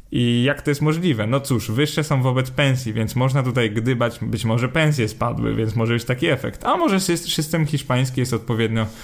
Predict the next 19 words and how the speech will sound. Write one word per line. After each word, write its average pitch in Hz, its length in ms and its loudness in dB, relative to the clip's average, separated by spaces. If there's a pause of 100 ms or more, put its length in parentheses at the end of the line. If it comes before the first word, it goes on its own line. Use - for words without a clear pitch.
(240)
bardziej 110 340 0
efektywny. 104 640 -2 (460)
Ale 226 200 2
podkreślam, 185 520 -2
w 151 60 -4
tym 165 140 0
wpisie 147 280 -2
tylko 151 280 0
porównujemy, 185 600 2
więc 165 180 2
raczej 160 260 2
nie 139 120 2
mamy 139 220 2
czasu, 135 280 0
żeby 123 180 2
dociekać, 117 440 0
dlaczego 120 440 0
tak 117 200 -2
jest. - 460 -4